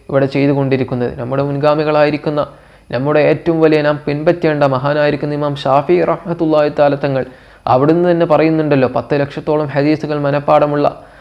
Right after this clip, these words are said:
മഹാനവർകൾ തന്നെ പറയുമ്പോൾ ഏറ്റവും കൂടുതൽ അംഗീകാരമുള്ളതാണ്.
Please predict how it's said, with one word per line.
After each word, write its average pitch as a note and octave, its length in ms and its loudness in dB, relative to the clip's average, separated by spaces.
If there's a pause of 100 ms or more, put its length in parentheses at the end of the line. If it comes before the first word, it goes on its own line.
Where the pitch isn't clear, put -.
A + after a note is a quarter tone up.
(140)
മഹാനവർകൾ E3+ 760 4
തന്നെ E3+ 160 2
പറയുമ്പോൾ D3+ 580 4 (440)
ഏറ്റവും D3 360 0
കൂടുതൽ D3 260 2
അംഗീകാരമുള്ളതാണ്. C#3 960 2